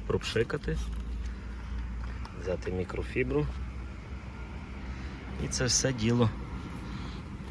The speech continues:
гарно прибрати. От коли ви приїдете додому, ну, щоб це все було чистенько. Бачите, ніякого сліда. Ідеально. Так само отут є.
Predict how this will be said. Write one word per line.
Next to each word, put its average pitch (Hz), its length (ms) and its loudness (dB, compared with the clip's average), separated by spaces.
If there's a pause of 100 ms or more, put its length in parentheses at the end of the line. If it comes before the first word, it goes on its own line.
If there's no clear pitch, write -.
(220)
гарно 101 320 4
прибрати. 95 520 4 (1080)
От - 60 -4
коли 104 260 8
ви 98 100 8
приїдете 104 460 6
додому, 143 460 6 (2750)
ну, 156 100 4 (1040)
щоб - 120 -6
це 123 140 0
все 123 240 0
було 110 260 0
чистенько. - 600 -2 (300)
Бачите, - 260 -2 (160)
ніякого 101 360 0
сліда. 113 460 0 (880)
Ідеально. 101 500 2 (160)
Так 92 160 -4
само 98 380 2
отут 95 340 -2
є. 147 220 2